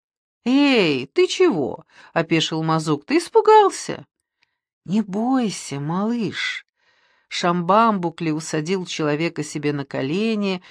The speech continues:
где тот сразу почувствовал себя увереннее. "Ну,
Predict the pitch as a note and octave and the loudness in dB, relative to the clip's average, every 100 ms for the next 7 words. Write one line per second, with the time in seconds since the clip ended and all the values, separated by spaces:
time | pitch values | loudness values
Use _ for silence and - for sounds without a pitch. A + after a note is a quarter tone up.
0 | - - - D#3+ F#3 F#3 E3+ - E3+ F#3 | -20 -16 -4 2 2 2 -4 -4 -2 0
1 | G#3 E3+ D3+ D3+ D3+ F3 E3+ - D#3 D3+ | 0 -2 -2 -4 -2 -4 -4 -4 -4 -4
2 | - C#3+ D3+ D#3+ D3+ D3 C3+ B2 A2+ G#2+ | -6 -4 -2 0 0 0 0 -4 -8 -10
3 | - _ _ A3 D#4 E4 D4+ D4+ | -14 _ _ 4 6 8 6 4